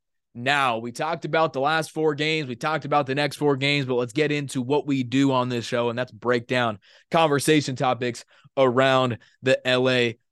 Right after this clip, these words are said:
Clippers. You know what? I'm gonna start with Musa. I was actually gonna start with Kawhi, but I'm gonna start with Musa because right before I hit record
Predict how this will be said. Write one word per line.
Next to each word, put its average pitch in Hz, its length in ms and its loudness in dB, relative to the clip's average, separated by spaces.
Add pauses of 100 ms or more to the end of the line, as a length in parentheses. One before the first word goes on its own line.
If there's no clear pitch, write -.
(120)
Clippers. 120 520 -4
You 139 80 -6
know 190 100 0
what? 226 120 0
I'm 226 60 0
gonna 220 120 -2
start 160 460 2
with 131 140 0
Musa. 120 380 0
I 110 40 2
was 117 100 0
actually 170 240 -2
gonna 147 140 -2
start 135 420 2
with 123 260 -2
Kawhi, 123 720 2
but 123 120 0
I'm 165 60 0
gonna 196 120 0
start 160 380 2
with 131 120 0
Musa 135 460 0
because 120 300 -8
right 120 480 0
before 190 380 2
I 139 60 4
hit 147 180 0
record 139 460 0